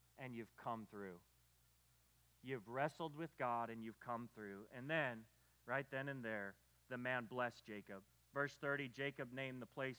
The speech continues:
Peniel because he said, "I saw God face to face, and I lived to tell the story." How many thinks that would have been a great story to tell?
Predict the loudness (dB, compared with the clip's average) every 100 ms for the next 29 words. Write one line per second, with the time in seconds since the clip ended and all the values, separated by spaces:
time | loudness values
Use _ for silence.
0 | -6 -6 -2 0 -2 -4 -4 -6 -6 -4
1 | 2 2 0 -10 _ _ -20 -20 -2 0
2 | 0 0 8 10 10 8 8 8 0 -10
3 | _ _ _ _ -20 -4 -2 -2 -4 -8
4 | -2 -2 -2 -4 -14 -20 _ _ _ _
5 | -20 -4 4 4 4 2 0 -2 -8 -4
6 | 2 2 2 -8 -6 -2 -2 -2 -2 -4
7 | 0 0 0 0 0 0 -2 -2 -2 -2
8 | -4 -6 -2 -2 -4 -4 -2 -2